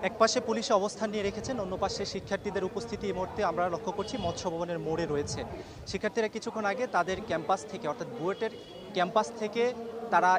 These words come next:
এই, আহ, দোয়েল চত্বর মোড়, টিএসসির মোড়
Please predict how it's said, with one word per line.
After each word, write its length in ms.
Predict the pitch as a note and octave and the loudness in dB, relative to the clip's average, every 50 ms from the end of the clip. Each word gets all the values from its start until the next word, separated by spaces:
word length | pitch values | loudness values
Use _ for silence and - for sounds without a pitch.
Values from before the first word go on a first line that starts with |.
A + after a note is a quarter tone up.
| - - - | 4 0 0
এই, 200 | G3 G3+ G#3 G#3+ G#3+ | 0 2 2 0 0
আহ, 420 | G#3 - - - - D3+ C#3 C#3+ D3 - - - - - - A#2+ D3 D3 | -4 -8 -12 -10 -6 -4 -4 -4 -4 -6 -8 -8 -8 -8 -8 -8 -4 2
দোয়েল 200 | F3+ G3+ G#3 G#3 | 2 2 2 2
চত্বর 420 | - A#3 G#3+ A3+ - - G#3 G3+ G3 | 0 -4 -4 -4 -2 0 2 2 2
মোড়, 280 | F#3+ F#3+ F#3+ G3 G3+ G3+ - - - | 2 2 2 2 2 0 -2 -6 -6
টিএসসির 460 | - G3 G#3 G3+ - - G#3+ G3+ F#3+ | -4 -2 -2 -2 -2 -4 -2 -2 -2
মোড় 300 | F#3 F#3 F#3+ F#3+ F#3+ | 0 0 0 0 0